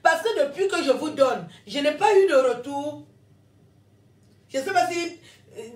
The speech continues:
des personnes parmi vous pensent même à ça. Que depuis que nous, on vient rigoler sur la page de la femme, si on lui dit qu'elle est belle, elle est bien habillée, même si on dit qu'elle est moche,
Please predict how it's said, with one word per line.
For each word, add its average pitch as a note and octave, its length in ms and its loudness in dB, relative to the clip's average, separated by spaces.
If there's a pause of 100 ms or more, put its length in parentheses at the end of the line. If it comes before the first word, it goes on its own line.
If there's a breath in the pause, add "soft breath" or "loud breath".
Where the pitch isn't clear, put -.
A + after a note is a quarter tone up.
(180)
des B3+ 80 2
personnes E4 400 -4
parmi D4+ 240 -2
vous D4+ 280 -8 (120)
pensent D4+ 280 -2
même C#4 180 -4
à G3+ 80 -6
ça. D#4+ 260 -6 (1300 soft breath)
Que E4+ 80 -8
depuis F#4 360 4
que E4+ 240 0
nous, F4 80 -4
on E4 220 0
vient D4+ 220 0
rigoler B3+ 360 0
sur - 140 -10
la - 80 -6
page C4+ 280 -4
de A3+ 40 -12
la G#3 140 -10
femme, A#3 200 -8
si G#3+ 300 -16 (220 loud breath)
on C#4 160 -2
lui D#4+ 120 -2
dit D4 120 -10
qu'elle D4 180 0
est C4 160 4
belle, B3+ 320 -2
elle C4 120 0
est - 80 2
bien C#4 200 0
habillée, A#3+ 680 2
même C#4 160 -8
si D4 120 -8
on C4 100 -2
dit A3 120 -16
qu'elle A#3+ 180 -2
est A3 80 -4
moche, A3 420 -10